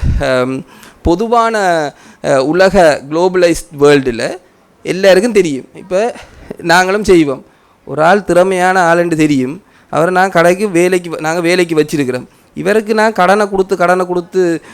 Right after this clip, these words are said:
வச்சிருந்தேன்னு சொன்னா, இவர் எனக்கு அடிமையாவே இருந்து கொண்டே இருப்பார். இவருக்கு தண்ட திறமை தெரிஞ்சிட்டுண்டா, தண்ட வளத்தை தெரியும்னு சொன்னா, என்னோட இருக்க மாட்டார்.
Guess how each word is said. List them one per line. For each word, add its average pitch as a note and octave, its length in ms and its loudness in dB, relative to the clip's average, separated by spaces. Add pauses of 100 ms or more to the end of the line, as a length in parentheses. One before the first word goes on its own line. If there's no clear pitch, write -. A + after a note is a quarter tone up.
(120)
வச்சிருந்தேன்னு F3+ 540 -2
சொன்னா, D#3+ 480 -2 (240)
இவர் F#3 160 0
எனக்கு A3+ 280 2
அடிமையாவே G#3 460 2
இருந்து G#3 320 4
கொண்டே F3+ 260 6
இருப்பார். E3 480 0 (760)
இவருக்கு A3 300 0
தண்ட G#3+ 300 2
திறமை A3+ 340 2
தெரிஞ்சிட்டுண்டா, D#3+ 720 0
தண்ட G3+ 280 0
வளத்தை G#3 340 2
தெரியும்னு E3+ 460 -4
சொன்னா, C3+ 340 -4 (260)
என்னோட E3 220 0
இருக்க G3 280 4
மாட்டார். A#2+ 320 -4